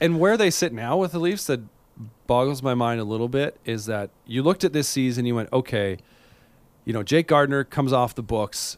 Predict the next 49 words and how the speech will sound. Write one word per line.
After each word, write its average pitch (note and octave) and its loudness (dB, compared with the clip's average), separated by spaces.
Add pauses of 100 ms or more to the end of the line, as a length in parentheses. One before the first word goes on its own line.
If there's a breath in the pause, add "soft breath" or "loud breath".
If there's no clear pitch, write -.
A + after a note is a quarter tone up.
(140)
and G#2 -8
maybe B2 -2
you A#2 -2
can, G#2+ -4
you A2+ -6
can G#2 -6
either G2+ -4
use D#3 0
that D3+ 6
money C3+ 4
to A2+ -2
help A#2+ 2
soften A2+ 2
the G#2+ -2
blow G#2+ 0
of F#2+ -2
these G2+ -4
three C#3 2
R A#2 4
F A2 2
As, G#2+ -2 (540 soft breath)
or C3+ 6
you B2+ 2
might C3 4
be C3 0
able B2+ 4
to - -6
sign A#2+ 2
one A#2+ 2
or A2+ 0
two B2 0
of A2+ 2
them A2+ -2
and A#2+ -4
keep D#3 -4
Gardiner." F3 6
But D3+ 0
then D#3 4
they D#3 6
went D3 6
out C#3+ 4
and B2+ 0
they B2 2
acquired D3+ 4
Muzzin, G#2+ 0
who G#2+ 0
has G2+ -2
another G2+ -2
year F#2+ -2